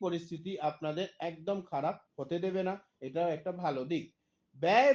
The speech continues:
বাড়ার কারণে কিছু কিছু ক্ষেত্রে আপনারা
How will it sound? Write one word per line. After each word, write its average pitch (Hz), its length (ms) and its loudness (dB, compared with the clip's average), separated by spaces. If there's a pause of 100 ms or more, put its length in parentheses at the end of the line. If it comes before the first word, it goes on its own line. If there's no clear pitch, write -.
(100)
বাড়ার 226 280 6 (100)
কারণে 247 280 2 (300)
কিছু 175 260 -4
কিছু 196 240 -6
ক্ষেত্রে 190 340 0 (280)
আপনারা 170 440 2